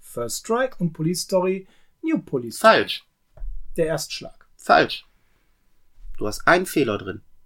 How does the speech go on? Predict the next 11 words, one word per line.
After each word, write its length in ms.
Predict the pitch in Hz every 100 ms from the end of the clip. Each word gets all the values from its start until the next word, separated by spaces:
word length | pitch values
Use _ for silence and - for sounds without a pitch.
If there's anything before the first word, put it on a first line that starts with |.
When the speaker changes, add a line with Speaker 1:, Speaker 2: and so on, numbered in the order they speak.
| _ _ _ _ _ _ _ -
Speaker 2:
Es 120 | -
gibt 160 | 139
Police 260 | - 123 117
Story 300 | - 104 104
eins. 380 | 113 269 - - -
Speaker 1:
Back 200 | - -
for 220 | - 127 127
Law 160 | 156
gibt's 260 | 113 - -
auch 80 | 151
noch. 240 | 101